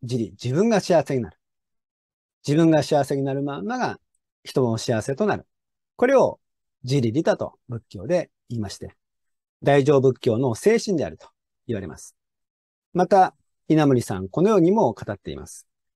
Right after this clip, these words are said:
人が持ち得る最も崇高で美しい心。それは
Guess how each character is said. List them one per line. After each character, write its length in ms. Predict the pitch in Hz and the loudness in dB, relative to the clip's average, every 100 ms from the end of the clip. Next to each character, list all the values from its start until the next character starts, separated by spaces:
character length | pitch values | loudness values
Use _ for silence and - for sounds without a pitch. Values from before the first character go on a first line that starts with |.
| _ _ _ _ | _ _ _ _
人 220 | - 175 | -2 4
が 100 | 160 | 4
持 140 | 151 147 | 4 2
ち 140 | - 151 | 4 4
得 140 | 131 | 6
る 180 | 139 139 - | 4 2 2
最 80 | |
も 120 | 233 170 | 2 2
崇 280 | - 165 | 0 -2
高 220 | 156 160 147 | 2 2 4
で 120 | 139 | 4
美 340 | 135 - 233 | 2 -4 -8
し 160 | - 208 | -4 -6
い 40 | |
心。 360 | - 110 95 - _ _ _ _ _ _ _ _ _ | -6 -8 -10 -12 _ _ _ _ _ _ _ _ _
そ 140 | - | -2
れ 80 | 131 | 2
は 260 | 123 117 | 2 0